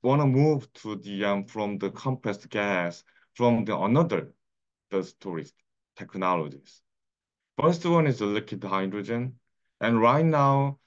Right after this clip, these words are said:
just B M W people are very interested in the, the cold or cryo compressed hydrogen, uh, hydrogen over here. And also,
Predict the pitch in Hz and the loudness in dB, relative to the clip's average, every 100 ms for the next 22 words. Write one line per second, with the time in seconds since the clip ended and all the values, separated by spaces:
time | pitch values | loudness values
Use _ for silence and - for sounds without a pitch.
0 | _ _ 104 101 98 123 151 156 135 131 | _ _ -10 -8 -8 0 2 0 0 -2
1 | 123 117 113 117 113 123 120 120 - - | 0 -4 -4 -8 -2 0 0 -2 -10 -10
2 | - 110 104 101 _ 123 139 165 151 147 | 0 0 0 -6 _ 2 4 4 2 -2
3 | 135 127 120 - 107 104 104 107 107 - | -2 -4 -6 -8 -8 -6 -8 -8 -10 -14
4 | - _ 98 - - 131 139 127 95 98 | -20 _ -10 -8 0 2 2 2 2 0
5 | 95 131 127 139 135 - 117 113 117 110 | -2 -2 0 0 -2 -6 -8 -4 -8 -6
6 | 110 98 101 101 101 104 101 104 101 _ | -10 -6 -2 -2 -4 -6 -6 -8 -10 _
7 | _ _ 95 90 _ _ _ _ 107 110 | _ _ -6 -6 _ _ _ _ -4 -4
8 | 107 101 120 123 - 101 98 98 120 139 | -4 -6 -6 -6 -6 -4 -4 -2 -4 -4
9 | 143 _ _ _ _ _ - 104 120 151 | -8 _ _ _ _ _ -4 0 2 2
10 | 165 123 170 175 123 123 175 | 2 2 2 2 2 2 -2